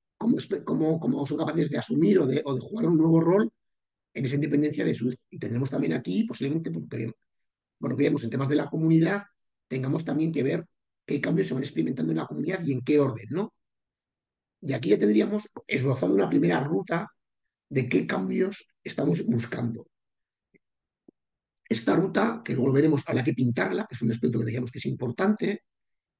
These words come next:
Y luego aquí i-, estaremos identificando,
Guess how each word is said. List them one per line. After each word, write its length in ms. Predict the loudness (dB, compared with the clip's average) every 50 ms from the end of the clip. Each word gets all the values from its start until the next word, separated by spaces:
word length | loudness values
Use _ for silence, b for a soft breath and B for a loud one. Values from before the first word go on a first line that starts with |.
| _ _ _ _ _ _ _ _ _ _ _ -20 _ _ _ _ _ _ _ _ _ _ _ _ _ _ _ _ 4
Y 100 | 6 8
luego 260 | 8 8 8 6 4
aquí 240 | 4 4 2 2 4
i-, 260 | 2 2 2 2 0 -2
estaremos 380 | 0 2 2 2 2 2 4
identificando, 880 | 4 2 4 2 -2 -4 -4 0 0 0 0 2 0 0 0 -2 -4